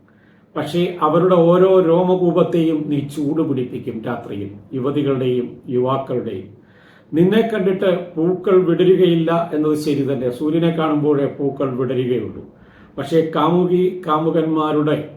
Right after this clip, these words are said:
ഏഹ്, എല്ലാ, ആ, ശ-, ശരീരത്തിലെ ഓരോ രോമകൂപവും വിടരുന്നത്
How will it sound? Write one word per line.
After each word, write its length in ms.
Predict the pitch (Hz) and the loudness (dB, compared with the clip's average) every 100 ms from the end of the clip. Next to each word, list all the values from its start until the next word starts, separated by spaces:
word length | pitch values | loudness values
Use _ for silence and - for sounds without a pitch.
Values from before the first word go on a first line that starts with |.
| - _ _ _ _ _ _ _ _ 135 | -20 _ _ _ _ _ _ _ _ -6
ഏഹ്, 160 | 135 - 143 | -6 -6 -4
എല്ലാ, 240 | 156 180 190 - - - _ _ _ _ _ _ 240 | 0 2 2 0 -6 -18 _ _ _ _ _ _ -18
ആ, 40 | 185 185 196 196 170 - - - _ _ _ _ _ _ _ 240 156 - | -14 -14 -14 -14 -14 -14 -20 -20 _ _ _ _ _ _ _ -10 -10 -10
ശ-, 120 | - - | -14 -6
ശരീരത്തിലെ 560 | 156 175 190 - 190 | 2 4 4 2 2
ഓരോ 380 | 196 175 185 202 | 4 4 6 4
രോമകൂപവും 880 | 190 185 185 196 185 185 185 185 180 165 | 4 4 4 2 6 6 8 6 4 2
വിടരുന്നത് 540 | 156 185 175 175 | 4 6 6 4